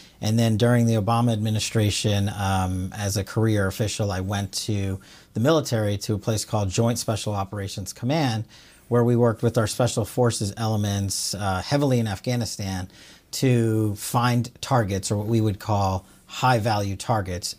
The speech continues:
H V Ts. And they would need to meet a certain legal threshold based on intelligence before we could make a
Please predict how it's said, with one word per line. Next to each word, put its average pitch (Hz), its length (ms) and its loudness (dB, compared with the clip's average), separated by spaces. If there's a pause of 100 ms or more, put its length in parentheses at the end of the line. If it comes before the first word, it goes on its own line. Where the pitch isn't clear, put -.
H 107 300 0
V 101 180 0
Ts. 95 540 -4 (640)
And 120 160 0
they 117 80 4
would 117 140 2
need 127 200 2
to 127 100 2
meet 117 260 4
a 110 120 -2
certain 120 520 0
legal 113 300 2
threshold 101 880 -2 (260)
based 110 240 -2
on 110 140 -2
intelligence 101 600 0
before 104 380 -2
we 104 160 0
could 110 160 -4
make 104 240 -4
a 95 180 -4